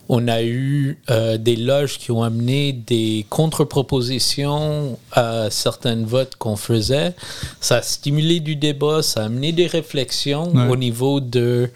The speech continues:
Speaker 1: ce qui était proposé, si ça faisait du sens, puis ça a permis de,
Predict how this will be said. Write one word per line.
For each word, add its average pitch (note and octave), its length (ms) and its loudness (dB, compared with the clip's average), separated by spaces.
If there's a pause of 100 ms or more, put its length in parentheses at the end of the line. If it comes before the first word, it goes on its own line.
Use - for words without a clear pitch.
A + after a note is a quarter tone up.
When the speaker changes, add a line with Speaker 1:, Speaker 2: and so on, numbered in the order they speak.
(400)
Speaker 1:
ce - 200 2
qui E3+ 240 0
était F3 200 0
proposé, D#3+ 600 0
si - 200 0
ça - 160 0
faisait D#3+ 320 0
du D3+ 120 -4
sens, F3 460 -2
puis C3 200 -4
ça B2+ 180 4
a A#2+ 40 -4
permis D3 600 -2
de, A2 500 2